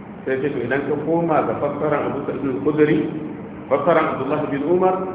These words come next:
Jabir bin Abdullah fi tafsir al-muzabana, nahwu zalika, kusan duk sun fassara haka. Abdullah bin Umar yace al-muzabana an yabi ar-rajulu thamara ha'itihi bi thamrin kayla in kana naqlan. Fassara wanda mun karanta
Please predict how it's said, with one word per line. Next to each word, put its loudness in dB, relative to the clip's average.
Jabir 6
bin 0
Abdullah 0
fi -2
tafsir -2
al-muzabana, 2
nahwu -4
zalika, -2
kusan -4
duk -2
sun 0
fassara 0
haka. -4
Abdullah 4
bin 4
Umar 4
yace 0
al-muzabana 2
an 2
yabi 2
ar-rajulu 0
thamara 2
ha'itihi -2
bi 0
thamrin 0
kayla 2
in 2
kana 4
naqlan. -4
Fassara 4
wanda 4
mun 2
karanta 2